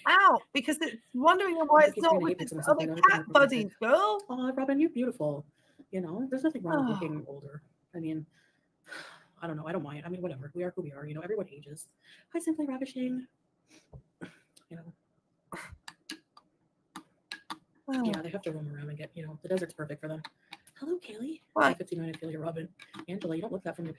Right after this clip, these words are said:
Speaker 1: You know what, girl? I'll give you some tips for trying to stay young.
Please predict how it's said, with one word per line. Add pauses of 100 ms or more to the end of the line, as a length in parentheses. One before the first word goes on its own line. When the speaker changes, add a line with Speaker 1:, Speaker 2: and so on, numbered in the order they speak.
(440)
Speaker 1:
You
know
what,
girl?
I'll
give
you
some
tips
for
trying
to
stay
young.